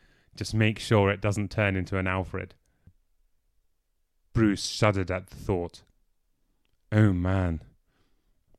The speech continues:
Though it would be fun putting the two machines in one room together and just watching them. Clive laughed. Oh yes, now there's a thought.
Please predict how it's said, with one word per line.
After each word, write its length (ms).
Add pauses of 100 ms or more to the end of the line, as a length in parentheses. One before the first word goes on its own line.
(320)
Though 360
it 140
would 260
be 100
fun 440 (200)
putting 280
the 100
two 180
machines 540
in 160
one 160
room 240
together 500 (380)
and 160
just 160
watching 540
them. 240 (2750)
Clive 340
laughed. 560 (840)
Oh 120
yes, 500 (100)
now 280
there's 320
a 60
thought. 520